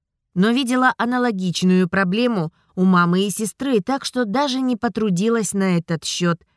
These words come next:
задуматься. Вместо этого я одну за другой пила бутылочки с пивными дрожжами, черносливовый нектар и кучу безрецептурных лекарств. Были отдельные проблемы — и их отдельное лечение.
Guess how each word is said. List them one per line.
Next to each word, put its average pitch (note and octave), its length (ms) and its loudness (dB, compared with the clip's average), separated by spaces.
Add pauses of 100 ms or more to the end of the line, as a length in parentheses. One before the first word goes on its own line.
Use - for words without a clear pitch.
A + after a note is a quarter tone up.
(120)
задуматься. D#3 760 -4 (760)
Вместо D#4+ 480 -2
этого A#3+ 380 0
я B3+ 340 2
одну B3 260 -4
за B3+ 160 -2
другой A#3+ 460 -2
пила A3 340 0
бутылочки A#3+ 720 -4
с - 100 -2
пивными A3+ 500 0
дрожжами, F#3+ 720 -4 (260)
черносливовый G3+ 840 0
нектар A3 600 0
и F#3 120 -2
кучу D#4 540 -4
безрецептурных G3 1000 -2
лекарств. - 680 -6 (520)
Были F#3+ 220 2
отдельные F3+ 640 0
проблемы — F3+ 600 0 (300)
и G#3 120 -2
их B3 340 -2 (180)
отдельное G3+ 760 0
лечение. C#3+ 680 -6